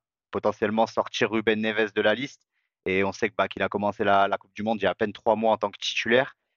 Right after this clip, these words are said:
ou un joueur comme Palinha qui est excellent avec Fela, mais il n'y a aucune raison de ne pas le prendre. Donc ça, c'était un peu difficile pour lui de, de, de, d'intégrer un joueur comme Florentino Luis, mais je pense que s'il continue sur, euh,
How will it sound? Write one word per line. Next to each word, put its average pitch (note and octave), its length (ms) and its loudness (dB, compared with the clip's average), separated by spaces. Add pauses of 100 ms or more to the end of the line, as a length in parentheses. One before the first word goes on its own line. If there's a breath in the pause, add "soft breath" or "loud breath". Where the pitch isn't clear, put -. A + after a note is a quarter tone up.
(200)
ou A#2+ 200 0
un A2 60 4
joueur A2+ 240 0
comme G#2 180 0
Palinha G#2+ 520 2
qui G2+ 320 -8
est - 20 0
excellent G#2+ 400 2
avec F#2+ 220 -2
Fela, A2 360 2
mais F2+ 100 -16
il - 20 -16
n'y F#2 80 -6
a F#2 40 -2
aucune G#2 320 -8
raison G2 280 -4
de G2 80 -2
ne F#2+ 80 -6
pas G2 100 2
le G2 60 -2
prendre. A#2+ 320 -4
Donc G2 180 -10
ça, G#2+ 460 0
c'était - 260 -6
un G2+ 60 -2
peu A2+ 120 -8
difficile A#2+ 460 -8
pour G#2+ 180 -2
lui G#2+ 140 -6
de, G2 400 -2 (720 soft breath)
de, F#2 320 -2 (180)
de, F#2 320 -14
d'intégrer F#2+ 400 -4
un G2+ 80 2
joueur F#2+ 160 -4
comme G2+ 140 -4
Florentino G2+ 420 -2
Luis, A2+ 240 -4
mais F#2+ 120 -4
je - 100 -10
pense G#2 220 -6
que F#2 120 -6
s'il F#2 220 -14
continue G2+ 340 -6
sur, G2 200 -8
euh, F2+ 260 0